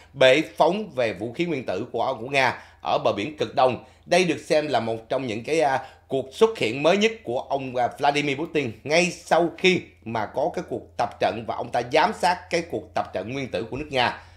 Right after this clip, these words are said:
Đó là bản tin liên quan tới tình hình của Nga và của quốc tế ngày hôm nay. Và cũng liên quan tới quốc tế ngày hôm nay, Hoa Kỳ đã cho bắn thử cái, à, hỏa tiễn siêu âm thanh tại một cái căn cứ ở tại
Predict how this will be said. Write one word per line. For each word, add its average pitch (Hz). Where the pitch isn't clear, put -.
Đó 139
là 151
bản 107
tin 127
liên 135
quan 127
tới 143
tình 131
hình 104
của 92
Nga 139
và 107
của 98
quốc 185
tế 185
ngày 165
hôm 127
nay. 143
Và 143
cũng 175
liên 220
quan 202
tới 208
quốc 214
tế 208
ngày 139
hôm 147
nay, 151
Hoa 185
Kỳ 156
đã 123
cho 160
bắn 214
thử 131
cái, 170
à, 147
hỏa 131
tiễn 143
siêu 202
âm 170
thanh 156
tại 110
một 117
cái 165
căn 160
cứ 170
ở -
tại 110